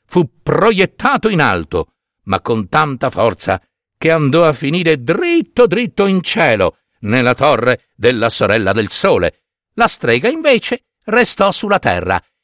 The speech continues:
e la sorella del sole la trasformò in una,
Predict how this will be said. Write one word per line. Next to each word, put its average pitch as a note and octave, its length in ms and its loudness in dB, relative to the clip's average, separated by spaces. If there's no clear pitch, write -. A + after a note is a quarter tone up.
e E2 120 -8
la G2 120 0
sorella F#2 540 0
del E2+ 200 -2
sole B2+ 540 0
la F#2 280 -2
trasformò F#2 840 -2
in F#2+ 220 0
una, F#2 420 0